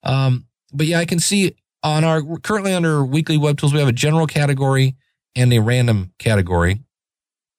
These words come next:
And, um, I'm going to create a channel as we speak called Web Tools. And I go, you know, the purpose is this is where you can list your favorite tools.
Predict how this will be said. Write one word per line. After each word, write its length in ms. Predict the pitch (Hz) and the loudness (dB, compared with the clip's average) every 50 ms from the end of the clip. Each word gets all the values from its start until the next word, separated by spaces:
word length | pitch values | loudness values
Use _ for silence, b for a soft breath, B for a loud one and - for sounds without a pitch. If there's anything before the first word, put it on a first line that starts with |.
| _ - - _ _ _ _ _ - | _ -20 -20 _ _ _ _ _ -2
And, 440 | 107 104 104 107 104 101 101 101 104 101 | 0 2 2 4 2 2 2 0 0 0
um, 560 | 98 98 95 95 95 95 95 95 95 92 - _ _ _ _ _ _ _ _ _ - | 2 2 4 4 2 2 0 -2 -4 -8 -10 _ _ _ _ _ _ _ _ _ -2
I'm 120 | 117 127 | 0 2
going 220 | 135 131 120 107 101 | 4 4 4 2 2
to 60 | 95 | 0
create 280 | - - 120 120 120 | -2 -2 0 0 2
a 60 | 101 87 | 0 0
channel 440 | - - 127 120 117 113 110 110 - | -2 -2 0 0 2 2 0 0 0
as 200 | - 107 101 95 | -2 -2 -2 0
we 100 | 95 90 | -2 -2
speak 520 | - - - - 143 147 156 147 - - _ _ _ _ _ _ _ _ _ - | -4 -4 -2 -2 -2 -2 -2 -2 -6 -12 _ _ _ _ _ _ _ _ _ -12
called 480 | - - 117 117 110 107 92 - - - _ _ _ | -6 -2 0 2 2 0 0 -4 -8 -18 _ _ _
Web 300 | 110 117 131 151 156 143 | -4 0 0 0 0 -2
Tools. 600 | - - 110 95 90 85 90 101 113 - - - _ _ _ _ _ _ _ _ _ _ _ _ _ _ | -2 -2 -2 -2 -2 -4 -6 -8 -10 -12 -14 -20 _ _ _ _ _ _ _ _ _ _ _ _ _ _
And 200 | - 104 101 104 | -4 -2 0 2
I 100 | 101 98 | 2 2
go, 340 | 101 95 104 98 98 95 92 | 2 2 2 2 2 0 0
you 140 | 95 101 101 | -2 -2 -4
know, 260 | 95 92 92 92 92 - | -2 -2 -2 -4 -6 -8
the 120 | - 107 95 | -10 -12 -8
purpose 440 | - - 147 143 151 156 143 - 110 | -6 -4 -4 -2 0 -2 -2 -2 -2
is 160 | 107 104 104 | -4 -4 -2
this 300 | 127 127 139 131 - - | -2 -2 0 -2 -4 -6
is 400 | - 117 110 104 101 101 98 - | -4 -2 0 0 2 0 -2 -4
where 500 | - 101 104 107 107 107 104 101 101 104 - _ _ _ _ _ _ _ _ | -8 -6 -2 0 2 2 2 2 0 0 -2 _ _ _ _ _ _ _ _
you 180 | - 107 107 107 | -12 -8 -8 -8
can 280 | - - 104 98 98 101 | -4 -2 -2 -2 0 2
list 460 | 110 110 - - - - - - - _ _ _ _ _ _ _ _ _ _ _ _ _ _ _ _ _ _ _ _ _ _ - | 2 2 0 0 -4 -8 -12 -12 -16 _ _ _ _ _ _ _ _ _ _ _ _ _ _ _ _ _ _ _ _ _ _ -6
your 240 | 101 107 143 175 | -2 0 0 0
favorite 400 | 175 - 95 85 85 82 78 - | 0 0 -2 -2 -4 -4 -8 -12
tools. 480 | - - 85 82 85 107 135 - - - | -14 -14 -14 -12 -10 -10 -10 -10 -12 -16